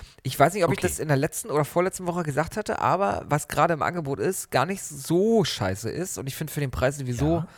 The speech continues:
Speaker 1: auf jeden Fall n-, so, äh, erwäh-, erwähnenswert.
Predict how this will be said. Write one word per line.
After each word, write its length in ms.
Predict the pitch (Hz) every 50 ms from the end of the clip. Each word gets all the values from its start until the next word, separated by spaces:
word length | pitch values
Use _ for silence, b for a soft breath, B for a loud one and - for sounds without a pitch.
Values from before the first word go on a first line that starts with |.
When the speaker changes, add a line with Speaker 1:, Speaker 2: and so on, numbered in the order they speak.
| B B B B -
Speaker 1:
auf 120 | 143 131 127
jeden 340 | 131 135 151 180 196 196 185
Fall 440 | - - 165 156 160 165 170 165 B B B B B B B B B
n-, 160 | - 139 147 - - _ _ _ _ _ _ _ _ _ _
so, 160 | 131 139 - - -
äh, 60 | 143 123 71 -
erwäh-, 280 | - - 139 135 143 -
erwähnenswert. 760 | - 147 131 143 170 214 220 - - - 123 143 190 233 -